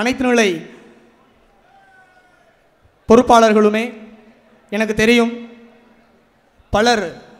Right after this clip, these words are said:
ஒரு நாள் கூட நிம்மதியாக உறங்கியதில்லை. தொடர்ந்து மிக கடினமான இப்பணியை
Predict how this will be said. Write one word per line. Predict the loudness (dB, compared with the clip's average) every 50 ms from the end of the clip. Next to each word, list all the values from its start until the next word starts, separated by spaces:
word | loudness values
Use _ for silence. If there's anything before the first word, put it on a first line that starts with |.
| -20 _ -20 -20 _ _ _ _ _ -8
ஒரு | -6 -4 -2
நாள் | -2 -4 -4 -4
கூட | -4 -4 -2 -2
நிம்மதியாக | -2 -2 -2 0 0 0 0 0 0 -2 -2 -2
உறங்கியதில்லை. | -4 -4 -2 -2 -2 -2 -2 -2 -6 -8 -10 -14 -20 -20 -20 -20 -20 _ _ _ _ _ _ _ _ _ _ _ _ _ _ _ _ _ _ _ _ _ _ _ _
தொடர்ந்து | 0 2 4 6 6 6 4 2 2 2 2 0 0 -4 -10 -18 -20 -20 -10 -6
மிக | 0 0 0 0
கடினமான | 2 0 -2 0 -2 0 0 0 0 0 -2 -4
இப்பணியை | -4 -4 -2 0 2 2 2 2